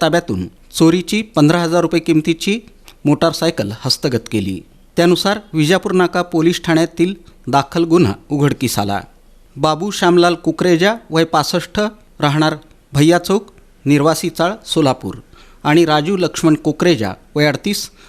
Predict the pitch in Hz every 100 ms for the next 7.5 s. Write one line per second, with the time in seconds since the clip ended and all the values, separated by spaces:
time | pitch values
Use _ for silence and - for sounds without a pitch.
0 | - 139 143 147 156 - 156 160 160 165
1 | 165 202 214 - - 143 139 156 151 147
2 | - 156 131 95 - - - 160 156 180
3 | 185 156 147 147 151 143 90 - - _
4 | _ - 151 170 160 185 214 - - _
5 | 139 147 170 170 - 214 - 147 165 147
6 | 147 147 170 165 170 170 - 151 156 -
7 | 156 156 160 175 143